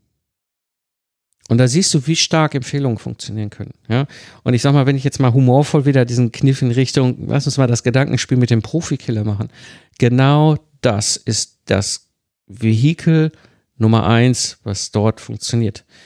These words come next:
Weiterempfehlung. Das funktioniert aber nur, wenn du Ergebnisse lieferst. Ja, das heißt,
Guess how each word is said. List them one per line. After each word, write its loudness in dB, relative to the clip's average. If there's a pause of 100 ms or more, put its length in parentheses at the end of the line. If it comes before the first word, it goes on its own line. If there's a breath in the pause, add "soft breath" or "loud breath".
(400 soft breath)
Weiterempfehlung. -2
Das -4
funktioniert 0
aber 4
nur, 2
wenn 2
du 2
Ergebnisse -2
lieferst. -8
Ja, 2
das 0
heißt, 0